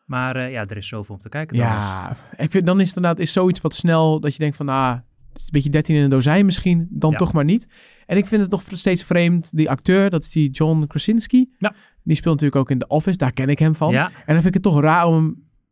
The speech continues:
Speaker 2: in een soort van meer zo'n rol te zien.
Speaker 1: Serieuze rol te zien.
Speaker 2: Ja.
Speaker 1: Ja, steeds
Speaker 2: Maar
Speaker 1: meer ook deze jaren, hè? Ja.
Speaker 2: Ja, maar
Speaker 1: Ja.
Speaker 2: ik denk als je gewoon lekker van vermakelijke actie houdt. Ik vond Shooter bijvoorbeeld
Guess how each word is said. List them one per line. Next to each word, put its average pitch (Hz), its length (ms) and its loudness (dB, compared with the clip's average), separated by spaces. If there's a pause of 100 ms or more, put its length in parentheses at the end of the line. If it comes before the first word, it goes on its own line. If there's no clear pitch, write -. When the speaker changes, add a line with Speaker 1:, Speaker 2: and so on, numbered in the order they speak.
(200)
Speaker 2:
in 151 160 -2
een 147 100 -2
soort 160 240 -4
van 147 120 -4
meer 147 160 2
zo'n 135 240 2
rol 117 180 -2
te 117 100 -6
zien. 110 140 0
Speaker 1:
Serieuze 135 300 0
rol 143 220 -4
te 139 100 -12
zien. 104 180 -8
Speaker 2:
Ja. - 200 -4 (560)
Speaker 1:
Ja, 139 220 -4
steeds - 260 -2
Speaker 2:
Maar 175 140 2
Speaker 1:
meer 220 120 2
ook 151 80 -4
deze 117 280 -6
jaren, 104 340 -6 (300)
hè? 151 100 -10
Ja. 151 60 0
Speaker 2:
Ja, 156 140 2 (240)
maar 196 100 -2
Speaker 1:
Ja. - 20 2
Speaker 2:
ik 220 60 2
denk 233 120 4
als 214 80 2
je - 60 -4
gewoon 190 220 2
lekker 190 200 0
van 165 140 -2
vermakelijke 156 460 -2
actie 160 200 -6
houdt. 156 160 -4
Ik 160 60 -12
vond 165 140 -2
Shooter 190 280 0
bijvoorbeeld 156 300 -2